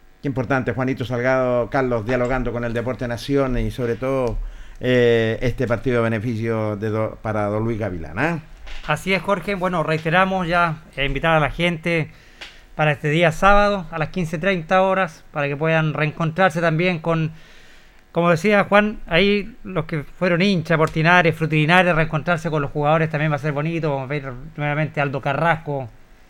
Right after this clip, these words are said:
Speaker 2: en el fiscal, ¿cierto? Este capitán histórico, Juan Salgado,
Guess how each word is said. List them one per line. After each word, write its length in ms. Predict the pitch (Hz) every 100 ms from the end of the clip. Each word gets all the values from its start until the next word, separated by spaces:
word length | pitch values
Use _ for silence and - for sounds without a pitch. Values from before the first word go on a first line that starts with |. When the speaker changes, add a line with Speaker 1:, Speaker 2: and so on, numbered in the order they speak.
| - -
Speaker 2:
en 120 | 143
el 80 | 120
fiscal, 340 | 127 - 160
¿cierto? 220 | 165 156 156
Este 100 | 139
capitán 300 | 135 139 139
histórico, 760 | 120 165 170 156 156 147 143 - - - - - -
Juan 180 | - 160
Salgado, 800 | 156 135 151 160 156 147 143 131